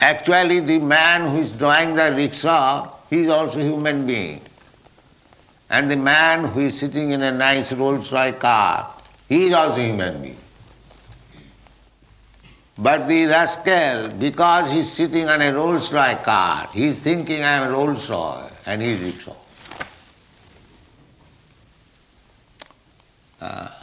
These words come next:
this is material conception of life.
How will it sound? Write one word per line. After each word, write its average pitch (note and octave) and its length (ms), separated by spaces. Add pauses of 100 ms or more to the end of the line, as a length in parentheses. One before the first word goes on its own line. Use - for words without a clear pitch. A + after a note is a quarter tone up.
(640)
this C3 160
is D#3 140
material B2+ 440
conception E2 680
of - 260
life. - 100